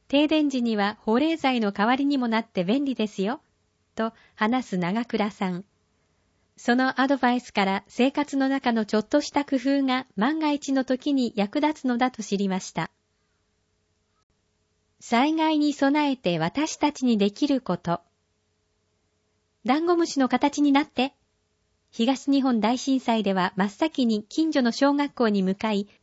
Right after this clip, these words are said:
子どもたちに自分の体を守る体勢を指示しました。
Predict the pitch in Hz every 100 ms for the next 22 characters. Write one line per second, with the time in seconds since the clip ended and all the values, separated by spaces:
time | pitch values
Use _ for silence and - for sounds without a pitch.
0 | - 240 294 302 285 277 247 214 214 247
1 | 294 294 277 277 285 277 269 262 285 269
2 | 233 233 269 - 262 254 240 285 262 -
3 | 196 180 - 170